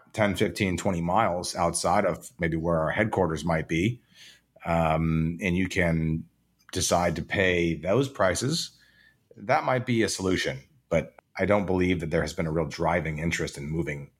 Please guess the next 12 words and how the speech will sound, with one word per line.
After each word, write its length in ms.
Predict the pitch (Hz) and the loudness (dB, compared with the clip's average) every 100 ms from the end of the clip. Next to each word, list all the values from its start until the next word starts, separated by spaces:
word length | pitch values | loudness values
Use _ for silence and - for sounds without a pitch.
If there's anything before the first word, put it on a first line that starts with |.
| - | -2
out 300 | 82 - - | -2 -2 -10
towards 280 | - 85 80 | -4 -2 -2
the 120 | - | -4
outskirts, 680 | 73 104 - 143 147 - - - - - | -2 -2 0 0 0 -4 -6 -16 -20 -8
with 100 | 101 | -2
the 80 | 104 | 0
exception 440 | 101 - 151 - 110 | 2 2 2 2 2
of 180 | 101 | 0
places 360 | - 104 92 92 | 2 0 2 0
like 160 | 87 - | 0 2
Inland 280 | 92 87 | 0 2
Empire, 500 | 95 104 123 131 139 | 0 2 2 2 -2